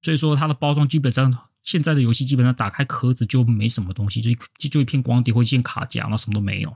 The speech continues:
这样子。跟以前，跟以前那个P S two时代，或是P S S时代，或是卡夹时代就差很多嘛。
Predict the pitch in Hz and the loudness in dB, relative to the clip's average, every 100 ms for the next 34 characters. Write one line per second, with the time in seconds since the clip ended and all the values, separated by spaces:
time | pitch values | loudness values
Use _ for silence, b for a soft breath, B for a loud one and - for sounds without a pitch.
0 | _ _ 143 135 - _ _ _ _ _ | _ _ -16 -16 -20 _ _ _ _ _
1 | - 180 208 147 123 - 120 123 156 _ | -4 -2 0 0 0 0 2 4 2 _
2 | _ _ _ _ _ _ - 190 151 131 | _ _ _ _ _ _ -6 -2 0 2
3 | 123 127 139 131 123 117 170 156 - 160 | 2 4 2 2 0 0 -4 -6 -4 -2
4 | - 110 131 113 98 - _ _ _ 143 | -2 -2 -4 -6 -8 -16 _ _ _ -4
5 | 139 - - 165 - 139 131 117 - 117 | -4 -4 -4 -4 -2 0 0 0 -4 -4
6 | 127 131 - - 101 117 - 117 - 113 | -2 -4 -4 -6 -4 -2 -4 -4 -6 -4
7 | 131 - - 135 104 110 107 110 | -4 -4 -6 -4 -6 -2 0 -2